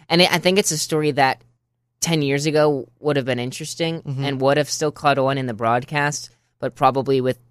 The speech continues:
Speaker 1: with Twitter and Facebook, it's
Speaker 2: Oh, yeah.
Speaker 1: definitely gotten way more steam than anything like this in the past. Would you agree with that?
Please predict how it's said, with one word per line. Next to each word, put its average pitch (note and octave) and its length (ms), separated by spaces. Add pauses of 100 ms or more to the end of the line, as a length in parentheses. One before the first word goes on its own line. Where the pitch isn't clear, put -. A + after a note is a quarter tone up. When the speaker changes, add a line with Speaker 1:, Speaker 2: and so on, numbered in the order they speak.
Speaker 1:
with B2+ 220
Twitter B2+ 360
and A#2+ 120
Facebook, A#2+ 560
it's - 200
Speaker 2:
Oh, B2+ 180
yeah. D3 100
Speaker 1:
definitely B2+ 220
gotten A#2+ 360
way A#2+ 220
more A#2 160
steam B2 380
than A#2 260
anything A#2+ 680 (140)
like A#2 280
this C3 240
in D3 60
the C#3+ 80
past. C3+ 460
Would C3 100
you B2+ 100
agree B2+ 120
with C3 120
that? C3 180